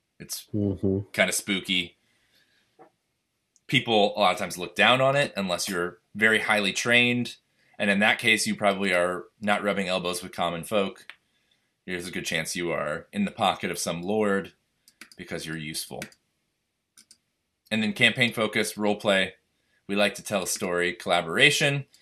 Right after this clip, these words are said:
Speaker 1: I'm big on that. That's why we're gonna do a little world building together in a second. Storytelling. I think that's our biggest thing here, storytelling. And for me, it's play to find out. I'm not trying to make you guys be squeezed through a novel I wrote.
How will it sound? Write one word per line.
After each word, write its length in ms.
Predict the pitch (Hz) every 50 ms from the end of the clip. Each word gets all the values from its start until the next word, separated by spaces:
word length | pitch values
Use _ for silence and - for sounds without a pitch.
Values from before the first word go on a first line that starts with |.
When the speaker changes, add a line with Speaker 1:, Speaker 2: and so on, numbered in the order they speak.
| _ _ _ _ _ _ _ _ _ -
Speaker 1:
I'm 100 | - 85 80
big 160 | 98 95 90
on 160 | 92 87 85
that. 340 | 92 98 101 98 98 - - _ _ _ _ _ _ -
That's 160 | 85 - -
why 80 | 98 90
we're 80 | 87
gonna 140 | 87 90 85
do 100 | 82 87
a 40 | 85
little 200 | 85 82 80 76
world 200 | 73 73 82 78
building 220 | - 85 85 85 80
together 240 | - - 87 82 82
in 60 | 82
a 40 | 82
second. 380 | - - 85 80 - 82 78 - _ _ -
Storytelling. 920 | - - - 143 131 123 123 113 - 131 120 113 110 110 107 110 107 -
I 60 | 98
think 140 | 113 107 101
that's 200 | 110 101 - 104
our 60 | 92
biggest 340 | - 98 95 90 90 - -
thing 200 | - 92 90 87
here, 200 | 90 87 87 82
storytelling. 760 | 85 - - 90 87 87 85 - 90 87 87 87 87 87 85 _ _ _ _ _ _ _ _ _ _ _ _ _ _ _ _ _ _ _
And 160 | - 104 101 101
for 80 | 101
me, 240 | 95 123 151 160 143
it's 160 | 127 - - - _ _ _ -
play 200 | - 131 120 113
to 60 | 104
find 280 | - 113 104 95 90
out. 280 | 92 90 90 90 90 - -
I'm 120 | 92 95
not 320 | 98 98 101 95 - _ -
trying 420 | - 110 104 98 92 92 92 90 -
to 360 | - 101 95 92 90 92 92
make 280 | 90 90 90 92 95 -
you 100 | 104 101
guys 680 | 92 98 92 90 90 90 90 92 87 - - - - - _ _ _ _ _ -
be 120 | 104 101
squeezed 520 | - - - - 107 104 107 107 98 -
through 280 | - - 107 101 98 98
a 100 | 71 90
novel 460 | 90 87 82 85 85 90 90 90 73 69
I 80 | 87
wrote. 300 | 85 85 90 87 90 90